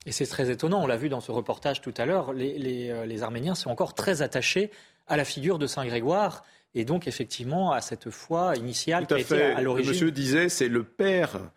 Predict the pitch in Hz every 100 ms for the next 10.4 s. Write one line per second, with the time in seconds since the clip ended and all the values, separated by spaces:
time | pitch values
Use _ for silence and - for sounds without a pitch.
0 | - - - 110 123 117 107 107 101 98
1 | 113 - 101 104 147 120 127 123 123 120
2 | - 131 139 170 123 104 - 113 - 127
3 | 123 - - - 151 - 139 139 127 190
4 | 185 - - - 139 135 123 120 135 131
5 | 143 123 139 165 196 139 113 139 135 123
6 | 123 120 127 135 147 139 143 135 120 117
7 | 135 131 131 131 131 123 117 185 202 127
8 | 104 - 143 151 147 135 127 127 131 160
9 | 147 - - - 101 110 127 120 107 -
10 | 107 107 120